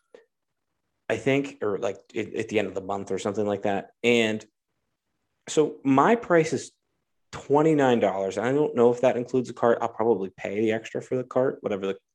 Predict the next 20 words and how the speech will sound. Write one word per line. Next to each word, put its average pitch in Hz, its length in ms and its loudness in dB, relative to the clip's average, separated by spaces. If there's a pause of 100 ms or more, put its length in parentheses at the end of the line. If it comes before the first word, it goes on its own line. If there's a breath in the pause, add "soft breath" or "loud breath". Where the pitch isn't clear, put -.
that 95 180 -10
cost 104 300 -8
is. 110 260 0 (840 soft breath)
But 123 640 2 (2000 soft breath)
what's, 131 300 -6 (360)
what's 123 240 -10
interesting 175 520 -2
to 117 60 -2
me 170 180 2
is, 127 160 0
like, 113 220 -8 (120)
there 151 140 0
are - 140 -2
other 190 240 4
times 113 460 -2
there, 117 160 -2
it's, 151 260 -8
like, - 240 -8
eighty-nine 160 640 2
bucks - 440 -2